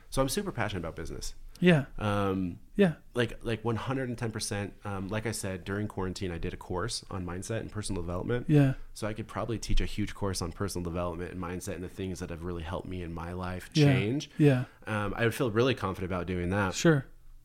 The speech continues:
Speaker 1: And then going back to my younger years,
Speaker 2: Yeah.
Speaker 1: when I was, uh, you know, poster child of mediocrity, um,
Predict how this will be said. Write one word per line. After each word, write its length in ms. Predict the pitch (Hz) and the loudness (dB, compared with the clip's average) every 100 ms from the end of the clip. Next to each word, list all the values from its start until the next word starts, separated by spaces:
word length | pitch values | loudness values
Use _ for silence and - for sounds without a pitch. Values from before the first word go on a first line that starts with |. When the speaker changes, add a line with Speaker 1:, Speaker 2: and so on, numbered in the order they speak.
| - | -8
Speaker 1:
And 100 | 110 113 | -2 0
then 80 | |
going 240 | 117 123 120 | 2 2 2
back 240 | 110 113 | 0 0
to 120 | - 104 | 0 0
my 400 | 101 98 92 - | 0 0 0 -2
younger 460 | 107 101 107 107 92 | -2 0 0 0 0
years, 580 | 87 87 87 98 110 | -2 -2 -2 -2 4
Speaker 2:
Yeah. 260 | 156 147 139 | 8 8 8
Speaker 1:
when 160 | 104 98 | 6 0
I 100 | 95 | -2
was, 440 | 95 104 101 92 | -2 -2 -2 -4
uh, 320 | 90 85 85 85 | -6 -6 -8 -8
you 120 | 95 | -6
know, 240 | 87 82 - | -6 -6 -8
poster 300 | - 101 - | -6 -4 -4
child 360 | 87 95 90 87 | -6 -6 -6 -6
of 240 | 87 78 | -8 -8
mediocrity, 800 | 98 98 85 95 104 90 82 87 - - - - - | -8 -6 -4 -4 -4 -6 -6 -6 -8 -16 -18 -20 -6
um, 480 | 101 95 92 87 | -2 0 0 -2